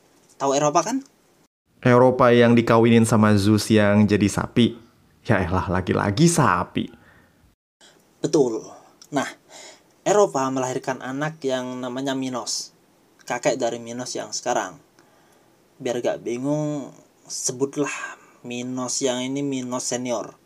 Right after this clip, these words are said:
Speaker 1: Nah, si Minos Senior ini kemudian jadi salah satu hakim alam maut. Minos Senior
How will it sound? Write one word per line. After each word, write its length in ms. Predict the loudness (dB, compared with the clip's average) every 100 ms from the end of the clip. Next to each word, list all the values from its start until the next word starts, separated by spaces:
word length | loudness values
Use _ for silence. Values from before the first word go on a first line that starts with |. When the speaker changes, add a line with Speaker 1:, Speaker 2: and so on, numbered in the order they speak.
| _ _ _ _ -14
Speaker 1:
Nah, 160 | -14 _ _ _ _
si 160 | -4
Minos 280 | -2 0 0
Senior 360 | -2 -4 -2 0
ini 400 | 0 -4 -8 -12 _ _ -16
kemudian 440 | -10 -8 -2 -2 0
jadi 200 | -2 -4
salah 280 | -6 -4 -4
satu 280 | -4 -6 -6
hakim 360 | -10 -8 -10 -8
alam 240 | -10 -10
maut. 320 | -8 -6 -6 -10 _ _ _ _ _ _
Minos 280 | -10 -8 -6
Senior 520 | -6 -6 -6 -6 -8